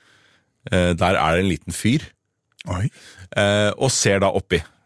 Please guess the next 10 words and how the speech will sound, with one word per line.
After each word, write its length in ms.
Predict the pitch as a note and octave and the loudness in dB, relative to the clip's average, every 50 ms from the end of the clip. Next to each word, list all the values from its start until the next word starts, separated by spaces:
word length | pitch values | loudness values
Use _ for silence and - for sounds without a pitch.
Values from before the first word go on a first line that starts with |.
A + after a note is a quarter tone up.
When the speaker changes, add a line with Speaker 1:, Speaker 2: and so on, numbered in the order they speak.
| - - | -20 -20
Speaker 1:
før 340 | G#2+ - - - G2 F2+ F2 | -18 -10 -4 -2 0 0 0
ting 240 | - - F2+ E2 D#2+ | -2 -2 -4 -4 -2
blir 160 | D2 D#2 E2 | -2 -2 0
hentet, 440 | D#2 E2 D#2 - _ - D2+ D2 - _ _ - | 0 -2 -4 -6 _ -8 -8 -8 -8 _ _ -2
eh, 300 | - D#2 D2+ D2+ D2 D2 C#2 | 0 0 2 2 0 0 0
videre. 320 | E2+ F2 D2+ C2 A#1 C2 C#2 - _ _ _ _ - - - - _ _ | 0 0 0 0 -2 -6 -8 -10 _ _ _ _ -20 -20 -20 -20 _ _
Eh, 540 | _ - - E2+ E2 E2 E2 E2 E2 D#2+ D#2 - - | _ -2 0 2 2 2 2 2 2 0 -2 -2 0
og 800 | - F#2+ F#2+ F#2+ F#2+ G2 G2 G2 G2+ G2 F#2+ F#2+ G2 F#2+ F#2+ F#2 | 0 2 2 4 2 2 2 2 2 2 2 2 2 2 2 2
beskrivelsen 520 | F#2 G#2 G#2+ - - G2+ F2 F#2 F2+ - A2+ | 2 0 0 0 0 0 0 0 0 0 0
hans 220 | A2 A2 G#2+ G2+ | 0 0 -2 -6